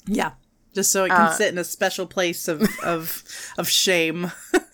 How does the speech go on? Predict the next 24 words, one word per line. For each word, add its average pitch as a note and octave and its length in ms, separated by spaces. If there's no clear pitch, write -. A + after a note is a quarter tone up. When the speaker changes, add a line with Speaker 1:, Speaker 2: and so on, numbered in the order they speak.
Speaker 2:
Yes. A#3+ 680
<laughs> D#4+ 260
You, C4+ 720
you're A#3 240
the C4+ 100
problem. B3 560
Speaker 1:
<laughs> - 560
Speaker 2:
My A#3 120
scapegoat C4+ 640
corner, D#3+ 480
where F3 180
anything G#3 380
goes G3+ 240
wrong, E3+ 340
I D3 40
can E3 100
just D#3 180
blame E3 200
it E3 100
on D#3 120
those C#3+ 160
polishes. C#3 640
Speaker 1:
Yep. - 80
Yep. D#3 120